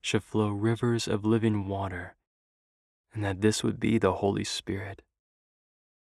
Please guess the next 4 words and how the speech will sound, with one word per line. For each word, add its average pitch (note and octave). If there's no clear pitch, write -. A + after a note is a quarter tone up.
Water G#2+
cleanses, F#2+
it G2+
washes, F#2+